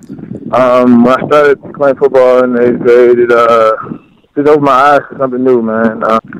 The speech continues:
I was always told, you know, I had great hands as a youngster, uh, great size. I was always, you know, pretty fast for my size. So, so thought of that in, man, and took a chance on football, and I loved it ever since I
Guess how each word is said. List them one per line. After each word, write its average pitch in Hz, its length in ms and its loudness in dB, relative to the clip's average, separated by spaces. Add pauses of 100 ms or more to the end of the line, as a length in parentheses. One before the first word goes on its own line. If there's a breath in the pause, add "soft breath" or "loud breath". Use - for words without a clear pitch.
(380 loud breath)
I 120 80 0
was 123 80 2
always 131 260 0
told, 131 200 2
you 123 60 0
know, 131 80 2
I 123 180 0
had 120 160 -2
great 120 180 2
hands 123 320 -2
as 113 80 -8
a 113 100 -2
youngster, 117 540 0 (140)
uh, 110 440 2 (960)
great 123 180 -2 (100)
size. 120 420 2
I 113 60 2
was 113 180 -2
always, 117 320 2
you 113 60 -12
know, 113 120 -4
pretty - 280 -4
fast 117 240 0
for 117 60 -20
my 117 200 -6
size. 117 280 2 (120)
So, 110 240 0 (360)
so 139 140 4
thought 135 240 2
of 127 220 2
that - 20 2
in, 127 260 2
man, 117 340 2 (380)
and - 180 -6
took 120 100 0
a 120 140 -2
chance 120 280 0
on 110 160 -6
football, 117 460 2
and 104 140 -2
I 107 80 2
loved 110 300 0
it 107 100 2
ever 110 200 2
since 113 160 -10
I 107 60 -2